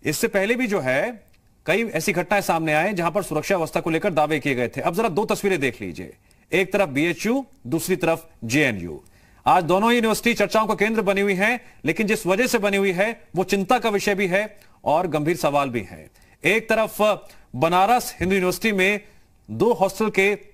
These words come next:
छात्रों के बीच झड़प हो जाती है, मामला तूल पकड़ जाता है और उसके बाद पुलिस और सीआईएसएफ को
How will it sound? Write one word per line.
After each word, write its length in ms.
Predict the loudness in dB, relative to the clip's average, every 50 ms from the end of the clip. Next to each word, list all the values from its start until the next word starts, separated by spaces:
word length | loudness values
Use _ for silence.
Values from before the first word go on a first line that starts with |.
| -6 0
छात्रों 320 | 0 0 2 2 -2 -2
के 120 | 0 -2 0
बीच 340 | 0 0 0 -2 -2 -4 -4
झड़प 320 | 0 0 2 2 2 0
हो 60 | 0 0
जाती 280 | 0 0 0 0 0
है, 300 | 0 2 0 0 0 -2 -2
मामला 260 | -2 0 0 2 0 -2
तूल 240 | 0 0 -2 -2
पकड़ 260 | 0 0 -2 -2 0 0
जाता 260 | 0 0 2 0 2
है 300 | 2 2 0 -2 -6 -10 -20 -20 -12 -4 0
और 160 | 2 2 2
उसके 200 | 0 -2 -4 -2
बाद 360 | 2 2 2 2 2 2 2 0 0 -2 -8 -18 -20 -10 -2
पुलिस 320 | 0 2 2 2 0 -2 0
और 180 | 0 0 0
सीआईएसएफ 500 | 0 -2 0 0 0 0 0 -2 -4 -4
को 140 | -2 -2 -2